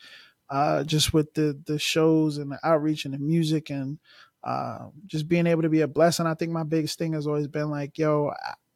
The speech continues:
it's not even that I wanna be well known or famous for myself. I wanna do it so that I can reach more people and have a greater influence and be able to, uh, be a bigger blessing. You know what I'm saying? Like, yeah, I mean,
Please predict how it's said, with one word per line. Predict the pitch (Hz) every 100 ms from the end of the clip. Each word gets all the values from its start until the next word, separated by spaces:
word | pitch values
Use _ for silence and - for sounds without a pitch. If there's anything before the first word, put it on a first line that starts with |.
| _ - _ _ _ _ -
it's | 165 196
not | 190
even | 180 175
that | 170 165
I | 156
wanna | 151 165 156
be | 151 160 160 151 151 - - - - - -
well | 147 165 165
known | 160 160 165 160
or | 139
famous | - 170 165 151
for | -
myself. | 147 131 - 170 165 151
I |
wanna | 156 160
do | 139 165 165
it |
so | 151 151
that | 151
I | 143 143
can | 135 131
reach | 160 170
more | 151 127
people | - 165 180 147 143 _ _ _ _ _
and | 143
have | 147
a | 143
greater | 156 160 127
influence | 160 175 - 160 151 139 147
and | 147
be | 156
able | 151 147 -
to, | 156 147 147 _ _ _ _ -
uh, | 139 143 - 170
be | 160
a | 147
bigger | 160 156
blessing. | 131 139 156 165 151 - -
You |
know | 151
what |
I'm | 151
saying? | - 156 151 147
Like, | 143 - - -
yeah, | 165 180 170
I |
mean, | 165 165 156 151